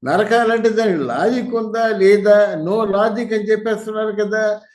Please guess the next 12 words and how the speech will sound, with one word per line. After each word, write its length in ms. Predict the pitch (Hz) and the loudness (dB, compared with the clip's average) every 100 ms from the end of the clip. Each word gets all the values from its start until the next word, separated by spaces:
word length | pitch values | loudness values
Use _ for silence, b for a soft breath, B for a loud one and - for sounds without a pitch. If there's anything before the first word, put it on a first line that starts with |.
| _ 123 | _ -14
ఇప్పుడు 240 | 135 139 | -6 -2
అఖండ 440 | 113 170 196 208 | -2 -2 -4 0
టూలో 380 | 220 185 208 208 | -2 0 -2 2
అదే 220 | 170 185 | 2 4
వచ్చింది 440 | 254 226 185 226 196 | 2 2 -2 -8 -4
కదా, 480 | 190 185 190 147 120 B B - | -4 -2 -2 -2 -6 B B -6
లాజిక్ 500 | 127 147 190 240 240 | -2 0 0 -4 0
లేవు, 260 | 208 208 | 4 6
లేవు 300 | 196 185 185 | 6 2 2
కదండి 460 | 175 175 175 170 196 | 0 -4 -4 -4 -2
అంటున్నారు 540 | 180 139 123 156 131 | -2 -4 -8 -6 -6
అన్నమాట. 300 | 120 120 113 | -6 -10 -10